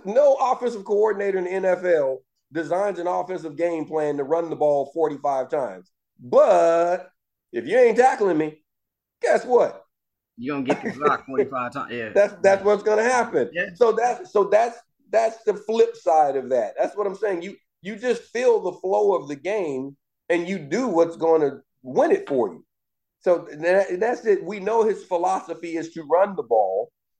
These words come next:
Speaker 1: but w-, we saw New Orleans, and I told you,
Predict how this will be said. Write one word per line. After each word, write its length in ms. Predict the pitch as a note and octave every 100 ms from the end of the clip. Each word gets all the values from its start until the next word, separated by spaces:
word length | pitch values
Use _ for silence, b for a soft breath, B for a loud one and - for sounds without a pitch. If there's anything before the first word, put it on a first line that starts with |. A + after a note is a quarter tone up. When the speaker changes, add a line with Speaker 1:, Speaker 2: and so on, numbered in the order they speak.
| _ _ _ _ _ _
Speaker 1:
but 440 | C#3+ A#3+ F#3 - - _ _ _ _ _ _
w-, 260 | D3+ D#3+ D3 -
we 280 | D3+ G3
saw 440 | G#3 G#3 F#3 E3+ D#3+ -
New 180 | D3 G3
Orleans, 560 | E3+ F3 F#3+ A3 B3
and 80 | F#3
I 80 | E3+
told 360 | - C4 B3+ D3+
you, 160 | -